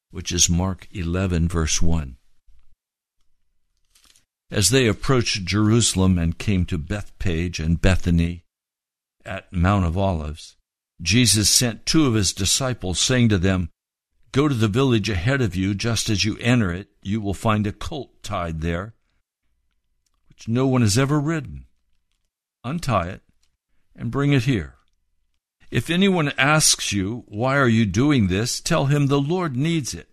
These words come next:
and will send it back here shortly.'" They went and found a colt outside in the street, tied at a doorway. As they untied it, some people standing there asked, "What are you doing untying that colt?"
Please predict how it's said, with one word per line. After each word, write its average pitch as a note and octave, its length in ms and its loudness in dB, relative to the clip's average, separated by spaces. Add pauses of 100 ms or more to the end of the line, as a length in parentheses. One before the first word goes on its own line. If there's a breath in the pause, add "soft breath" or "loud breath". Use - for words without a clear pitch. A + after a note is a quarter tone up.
and A2+ 140 -2
will G#2 140 -6
send C3+ 360 -2
it - 140 -10
back A2 300 -2
here A2 200 -6
shortly.'" F2 760 -12 (1800)
They A2 160 -4
went F#2+ 380 -2
and F#2 220 -4
found G2+ 260 0
a A#2 60 -4
colt G2 480 -6
outside G2+ 560 -6
in G2+ 100 0
the G#2 100 0
street, E2 520 -6 (680)
tied F#2 420 -8
at F#2 180 -8
a F2+ 60 -4
doorway. E2+ 640 -4 (1000 loud breath)
As G#2 220 0
they A#2 160 0
untied B2+ 640 0
it, B2+ 160 -2
some A#2 240 -2
people A#2 360 -4
standing B2+ 680 0
there G#2 360 -4
asked, G#2+ 480 -6
"What C#3+ 180 -8
are D3 60 -6
you D#3 180 -6
doing C#3+ 480 -6
untying C3 580 -8
that B2+ 200 -14
colt?" - 460 -14